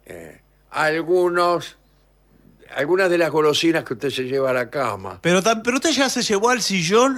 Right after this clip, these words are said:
Speaker 2: los bombones que
Speaker 1: Bueno,
Speaker 2: no le
Speaker 1: ahora me
Speaker 2: gustan.
Speaker 1: los llevé a la cama.
Speaker 2: Y bueno,
Speaker 1: Y
Speaker 2: pero
Speaker 1: se caen ahí, que atrae el agujero.
Speaker 2: Sí.
Speaker 1: Y, eh, va, el agujero más la golosina atraen que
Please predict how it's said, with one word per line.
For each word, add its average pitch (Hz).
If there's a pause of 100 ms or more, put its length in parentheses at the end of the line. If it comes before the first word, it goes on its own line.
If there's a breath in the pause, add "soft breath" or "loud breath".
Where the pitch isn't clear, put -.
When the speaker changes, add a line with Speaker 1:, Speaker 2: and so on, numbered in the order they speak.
(120)
Speaker 2:
los 170
bombones 196
que 220
Speaker 1:
Bueno, 160
Speaker 2:
no -
le 143
Speaker 1:
ahora 185
me 196
Speaker 2:
gustan. 165
Speaker 1:
los 143
llevé 139
a 139
la 143
cama. 110
Speaker 2:
Y 143
bueno, 160
Speaker 1:
Y 90
Speaker 2:
pero 98
Speaker 1:
se 135
caen 185
ahí, 185
que 139
atrae 170 (560)
el 123
agujero. 156 (340)
Speaker 2:
Sí. 123 (100)
Speaker 1:
Y, -
eh, 90 (100)
va, 131
el 127
agujero 143
más 175 (440)
la 127
golosina 170
atraen 120
que 113